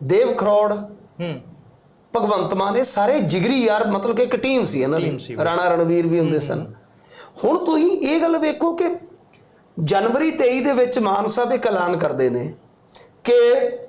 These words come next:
Speaker 1: ਮੁੰਬਈ ਦੀ ਤਰਜ਼ ਤੇ ਆਪਾਂ ਇੱਥੇ ਮੋਹਾਲੀ ਦੇ ਵਿੱਚ ਫਿਲਮ ਸਿਟੀ ਬਣਾ ਦਿਆਂਗੇ।
Speaker 2: ਜੀ।
Speaker 1: ਤੇਈ ਤੋਂ ਲਾ ਲਓ ਕਿ ਹੁਣ ਅੱਗਾ ਮੁੜ ਜਦੋਂ ਜਨਵਰੀ ਚੜ੍ਹੇਗਾ ਤੇ ਤਿੰਨ ਸਾਲ ਹੋ ਜਾਣੇ ਨੇ। ਹੁਣ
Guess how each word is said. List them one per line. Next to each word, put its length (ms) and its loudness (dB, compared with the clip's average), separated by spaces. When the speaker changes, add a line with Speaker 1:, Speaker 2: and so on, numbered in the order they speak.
Speaker 1:
ਮੁੰਬਈ 480 2
ਦੀ 140 0
ਤਰਜ਼ 320 -2
ਤੇ 180 2
ਆਪਾਂ 220 0
ਇੱਥੇ 140 -2
ਮੋਹਾਲੀ 360 0
ਦੇ 100 0
ਵਿੱਚ 200 0
ਫਿਲਮ 220 -2
ਸਿਟੀ 260 -2
ਬਣਾ 220 -2
ਦਿਆਂਗੇ। 360 -10
Speaker 2:
ਜੀ। 260 -10
Speaker 1:
ਤੇਈ 300 2
ਤੋਂ 260 2
ਲਾ 160 4
ਲਓ 140 2
ਕਿ 180 -2
ਹੁਣ 300 0
ਅੱਗਾ 240 0
ਮੁੜ 200 2
ਜਦੋਂ 240 0
ਜਨਵਰੀ 380 2
ਚੜ੍ਹੇਗਾ 640 -2
ਤੇ 80 -2
ਤਿੰਨ 180 0
ਸਾਲ 220 0
ਹੋ 80 4
ਜਾਣੇ 220 2
ਨੇ। 200 -4
ਹੁਣ 420 2